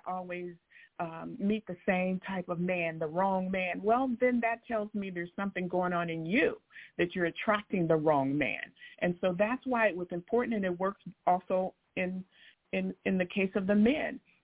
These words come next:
If you're attracting the same kind of woman, then that's a cue to you to examine what's happening in you, that your heart is attracting that kind of a woman rather than the kind that you believe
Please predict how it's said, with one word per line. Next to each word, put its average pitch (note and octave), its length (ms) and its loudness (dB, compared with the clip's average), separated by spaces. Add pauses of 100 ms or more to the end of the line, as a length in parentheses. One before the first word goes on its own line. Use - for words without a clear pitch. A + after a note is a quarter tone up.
(140)
If F#3 140 4
you're A3 160 2
attracting G3 460 0
the F3 180 -2
same F#3+ 200 -2
kind G#3+ 220 -4
of A#3 60 0
woman, A#3+ 480 0 (100)
then G3 360 -4 (140)
that's G3 220 2 (300)
a F#3+ 140 -2 (400)
cue D4 360 2
to A#3 80 -4
you A3+ 460 2
to G#3+ 280 -2
examine G#3+ 600 2
what's A3+ 220 0
happening G#3 440 0
in F#3 180 -2
you, G3+ 240 0
that F3 200 -2
your F#3 200 -8
heart F3 240 4
is D#3+ 120 -8
attracting D#3+ 540 -4
that D#3 280 2
kind D#3+ 200 -2
of - 100 -8
a - 40 -4
woman D#3 380 -2 (260)
rather F#3+ 360 0
than F3+ 200 -12
the E3+ 100 -14 (100)
kind F3 240 -14
that E3 160 -16
you F3 100 -10
believe E3 420 -6